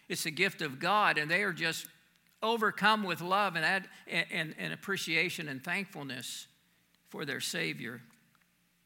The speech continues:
This is what Jehovah was speaking to Jerusalem about in Jeremiah two two, "The love of your betrothal." I compare it to marriage.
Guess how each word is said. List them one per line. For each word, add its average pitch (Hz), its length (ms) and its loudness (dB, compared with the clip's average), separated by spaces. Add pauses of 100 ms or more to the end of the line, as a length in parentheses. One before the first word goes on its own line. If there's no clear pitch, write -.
(1300)
This 156 180 -6
is 160 120 -6
what 156 220 2
Jehovah 151 460 0
was 135 160 -4
speaking 151 440 0
to 151 140 -4
Jerusalem 147 560 -4
about 131 380 0
in 135 180 -8
Jeremiah 143 560 2
two 143 220 -6
two, 151 300 -6
"The 127 120 -4
love 151 480 -2
of 147 180 -4
your 147 280 -4
betrothal." 135 840 -8 (1500)
I 190 100 4
compare 175 420 8
it 151 120 2
to 170 80 -2
marriage. 156 680 0